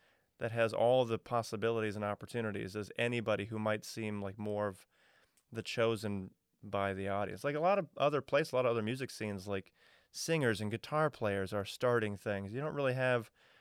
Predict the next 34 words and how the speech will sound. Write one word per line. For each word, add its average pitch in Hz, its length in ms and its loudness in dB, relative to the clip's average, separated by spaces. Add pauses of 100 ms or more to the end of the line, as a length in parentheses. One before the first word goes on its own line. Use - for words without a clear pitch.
(260)
you 165 220 2
have 165 300 6
bass 139 220 6
players 123 300 6
and 110 100 -2
drummers 113 260 4
doing 113 280 2
it, 113 160 2
but 120 120 2
it's - 160 -4
not 131 260 4
as 117 180 2
often. 151 580 0 (1000)
And, 110 320 0
like, 101 360 -2 (1400)
it 131 240 -2
took - 280 0
moving 127 440 -2
away 107 340 2
from 107 240 -4
Nashville 101 460 -2
to 98 80 -6
really 120 280 -2
understand 104 760 -4
Nashville. - 560 -10 (800)
Like, 117 140 -4
it 120 100 -6
just 165 240 -4
works 123 320 -2
on 110 100 -2
a 104 40 -6
completely 117 500 -6
different 107 340 -6
level. 98 340 -4